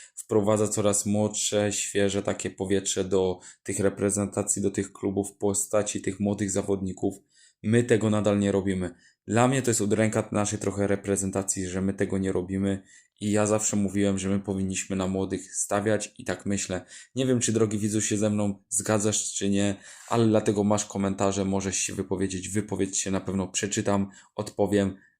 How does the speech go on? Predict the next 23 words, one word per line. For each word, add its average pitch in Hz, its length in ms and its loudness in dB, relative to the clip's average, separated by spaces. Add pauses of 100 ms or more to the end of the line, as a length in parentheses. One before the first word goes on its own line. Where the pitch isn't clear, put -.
(140)
i 110 180 0
dodam 92 300 4
ci 92 140 -6
wielkie 90 300 -2
serducho. 98 560 -2 (340)
No 113 160 2
i 113 100 4
ja 123 200 4
bym 123 200 2
był 107 140 2
za 101 200 2
tym 98 380 -2
z 95 80 -4
miłą 110 260 2
chęcią, 98 400 -2
żeby 95 220 0
tych - 280 -4
młodych 110 460 2
zawodników, - 680 -4
którzy 98 280 -4
się 101 160 0
starają, 98 600 2 (640)
pokazują, 104 600 2